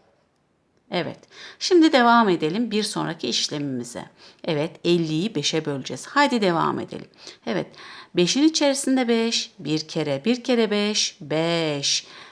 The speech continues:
Evet, beşten beş çıktı, sıfır. Bak hiç kullanmayacağımız, çünkü burada sıfır kaldı. İndirdim aşağıya.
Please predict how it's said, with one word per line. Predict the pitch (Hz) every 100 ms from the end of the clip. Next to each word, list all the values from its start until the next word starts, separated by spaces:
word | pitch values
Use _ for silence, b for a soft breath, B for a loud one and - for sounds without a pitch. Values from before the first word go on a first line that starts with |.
| B
Evet, | 151 147 160 - - -
beşten | 190 - 233 226
beş | 220 220 -
çıktı, | 220 - 214 220
sıfır. | - - 202 - 165 147 165
Bak | 170 -
hiç | - -
kullanmayacağımız, | - 254 262 277 277 214 170 156 151 139 147 156 - B B
çünkü | - 262 - 175
burada | 214 214
sıfır | 208 - 196
kaldı. | - 139 139 - -
İndirdim | 277 254 233 185
aşağıya. | 147 - - 78 -